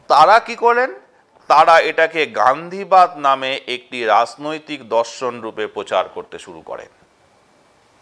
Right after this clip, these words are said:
তাহলে গান্ধীজির চিন্তাভাবনাকে গান্ধীজির যারা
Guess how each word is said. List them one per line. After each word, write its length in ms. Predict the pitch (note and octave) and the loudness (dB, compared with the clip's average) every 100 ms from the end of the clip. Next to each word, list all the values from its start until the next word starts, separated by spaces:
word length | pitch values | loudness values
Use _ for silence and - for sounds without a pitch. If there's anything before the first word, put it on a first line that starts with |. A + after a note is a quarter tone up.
| _ _ _ _ - - - _ - - - _ _ _ _ _ _ _ - | _ _ _ _ -20 -20 -20 _ -20 -20 -20 _ _ _ _ _ _ _ -4
তাহলে 420 | D#3 G#3+ G3 F3+ | 2 4 2 -2
গান্ধীজির 560 | D3 B2 C3+ E3 G3+ G#3 | 0 2 2 -2 -8 -10
চিন্তাভাবনাকে 720 | G3 G3+ G#3 G#3+ G#3 G#3 G3+ | -10 0 2 2 2 -2 -2
গান্ধীজির 840 | E3 D#3 E3 F3 F#3+ G3 G3+ A3 | 0 2 0 -4 -14 -12 -10 -10
যারা 280 | F3+ G#3 F#3+ | -2 2 4